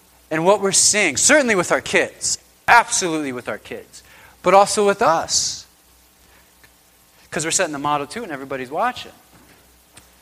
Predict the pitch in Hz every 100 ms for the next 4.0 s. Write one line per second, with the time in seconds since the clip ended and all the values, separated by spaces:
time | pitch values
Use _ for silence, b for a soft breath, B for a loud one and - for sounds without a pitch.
0 | _ 208 262 294 247 220 - 285 202 170
1 | - 277 208 175 160 208 165 - 151 160
2 | 151 156 147 117 151 175 185 - 147 147
3 | 139 123 - 170 147 123 131 123 117 -